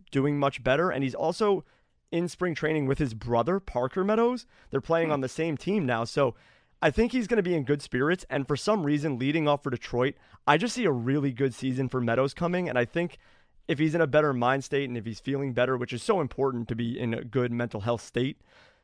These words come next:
Speaker 1: especially
Speaker 2: Mm-hmm.
Speaker 1: if you're a Major League Baseball player. So with all that stuff going on last season, I think it just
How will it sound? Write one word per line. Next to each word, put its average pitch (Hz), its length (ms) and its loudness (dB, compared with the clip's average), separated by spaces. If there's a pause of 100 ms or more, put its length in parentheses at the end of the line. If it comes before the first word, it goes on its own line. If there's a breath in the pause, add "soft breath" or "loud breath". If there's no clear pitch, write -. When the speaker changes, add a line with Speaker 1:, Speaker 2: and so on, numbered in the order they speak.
(160 soft breath)
Speaker 1:
especially 196 340 -2
Speaker 2:
Mm-hmm. - 20 2
Speaker 1:
if 151 60 0
you're 151 140 4
a 113 160 2
Major 147 400 0
League 127 220 -4
Baseball 113 440 -4
player. - 380 -6 (880)
So 135 440 4 (180)
with 147 140 0
all 185 180 6
that 202 160 4
stuff 170 160 0
going 151 240 4
on 135 160 2
last 120 240 -2
season, 123 240 -8
I 117 80 -4
think 151 180 -6
it 160 40 -2
just - 300 -4